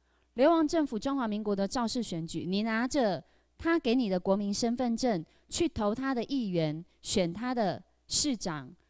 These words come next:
你就承认你就是中国人，你愿意做他的国民吗？他贫穷又落后又没水准，为什么要做他的国民？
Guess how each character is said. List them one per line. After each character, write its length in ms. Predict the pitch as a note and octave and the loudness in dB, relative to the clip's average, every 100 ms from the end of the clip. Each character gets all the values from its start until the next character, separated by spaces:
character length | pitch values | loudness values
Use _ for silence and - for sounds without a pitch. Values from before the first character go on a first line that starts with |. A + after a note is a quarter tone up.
| _ | _
你 180 | G#3 F3 | -6 -4
就 160 | D#4+ D#4+ | 0 0
承 240 | A#3+ G3+ | 0 0
认 220 | B3 G#3 | 0 -2
你 140 | E3 D3 | -2 -2
就 120 | C#4 | -2
是 140 | B3+ | -2
中 220 | G#3+ F#3+ | -4 -4
国 200 | E3 C#3+ | -6 -10
人， 280 | C3+ A#2+ F3+ _ _ _ _ _ _ _ _ _ _ - | -10 -16 -20 _ _ _ _ _ _ _ _ _ _ -6
你 220 | G#3 A#3+ | -2 4
愿 140 | F4+ | 6
意 120 | E4 | 6
做 180 | D4+ D#4+ | 6 4
他 140 | C4+ B3+ | 4 -2
的 80 | |
国 200 | F#3+ E3 | -2 0
民 220 | F3+ F3 D3 | 0 -2 -4
吗？ 320 | D3 C#3 - _ _ _ _ _ _ _ _ | -6 -10 -16 _ _ _ _ _ _ _ _
他 120 | F#4+ | -4
贫 200 | - C#4 | 0 2
穷 220 | C#4+ A#3+ C#4+ | 4 4 6
又 140 | D4+ | 6
落 260 | D#4 B3+ B3 | 8 8 8
后 180 | D4+ | 4
又 120 | D4 B3+ | 4 4
没 120 | G#3+ | 2
水 240 | - G3 | 2 0
准， 240 | G3 G3 F#3 | 2 0 0
为 120 | A#3+ | -2
什 100 | G3+ | -2
么 80 | F#3+ | -4
要 80 | |
做 100 | G#3 | -4
他 140 | G3 G3 | -4 -4
的 80 | E3 | -6
国 180 | D#3 | -6
民？ 240 | D#3 C3 | -6 -10